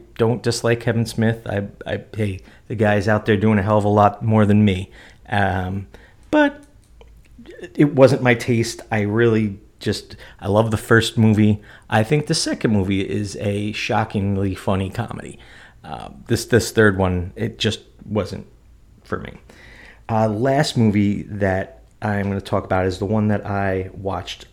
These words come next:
last night, and that was, uh, Martin McDonagh's Banshees of Inisherin. Uh, this movie is fantastic. Um, I loved, uh, two of Martin McDonagh's movies, In Bruges, and,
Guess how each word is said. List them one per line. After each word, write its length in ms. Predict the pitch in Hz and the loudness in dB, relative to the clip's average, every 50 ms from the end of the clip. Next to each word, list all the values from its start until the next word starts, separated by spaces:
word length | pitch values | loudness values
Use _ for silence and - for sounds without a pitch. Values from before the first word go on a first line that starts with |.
| _ _ - | _ _ -10
last 540 | 104 101 101 98 95 92 92 - - - - | -10 -8 -8 -8 -8 -8 -10 -10 -10 -10 -10
night, 320 | - - 73 - - - - - | -10 -10 -12 -14 -16 -18 -16 -10
and 220 | 107 104 101 104 104 | -6 -4 -4 -2 -2
that 260 | 101 107 107 - - | -2 -2 -2 -4 -4
was, 360 | - 107 101 98 98 95 - | -6 -4 -4 -4 -4 -4 -6
uh, 120 | 101 98 95 | -6 -6 -4
Martin 400 | 98 104 107 110 - 110 101 98 | -2 -2 -2 0 0 -2 -4 -4
McDonagh's 380 | - - 110 101 98 98 92 | -4 -2 -2 -2 0 -2 -4
Banshees 680 | 90 - 104 101 101 98 104 - - 104 101 101 95 | -2 -2 0 2 2 0 0 -2 -4 -4 -4 -4 -4
of 220 | 101 - 98 95 92 - | -4 -4 -4 -4 -4 -6
Inisherin. 760 | - 92 107 98 101 95 - - - 90 - - - - - - _ _ - - - - - - - - - - - - - - - - | -4 -2 0 0 0 -2 -2 -6 -8 -10 -10 -12 -14 -16 -18 -20 _ _ -20 -20 -20 -20 -20 -20 -20 -20 -20 -20 -20 -20 -20 -18 -10 -8
Uh, 300 | 98 90 85 78 82 104 | -8 -6 -6 -8 -8 -4
this 280 | 110 123 127 120 - | 0 0 0 0 2
movie 340 | 127 123 117 107 107 107 107 | 0 2 2 2 4 2 2
is 380 | 107 - 113 104 98 95 - - | 2 0 -2 -2 -2 -2 -6 -8
fantastic. 1000 | - - 104 101 104 104 - - - - 95 - - - - - - - - - | -4 -2 -2 -2 -2 -4 -6 -8 -8 -6 -6 -6 -8 -10 -12 -12 -16 -16 -14 -12
Um, 460 | 85 101 101 101 95 98 98 95 92 - - - - - _ _ - _ _ _ - - - | -8 -6 -6 -4 -4 -4 -6 -8 -10 -12 -20 -20 -20 -20 _ _ -20 _ _ _ -20 -10 -4
I 140 | - 104 101 | -2 -2 -2
loved, 520 | 101 98 107 110 113 107 98 - - - | -2 0 2 2 2 2 0 -4 -8 -6
uh, 220 | 113 117 110 110 107 | -4 -2 -2 -2 -4
two 240 | - - - 113 104 | -4 -2 -2 -2 0
of 80 | 95 | 2
Martin 280 | 107 107 107 - 110 104 | 2 2 2 2 -2 -6
McDonagh's 360 | - - 104 104 104 104 98 | -2 0 2 2 2 2 2
movies, 420 | 104 104 104 98 101 101 98 92 | 2 2 2 2 2 0 0 0
In 100 | 98 98 | 0 -2
Bruges, 420 | 95 101 104 104 104 104 95 92 98 | 0 0 0 2 2 0 0 0 0
and, 280 | 98 98 98 101 98 | 2 2 2 0 -2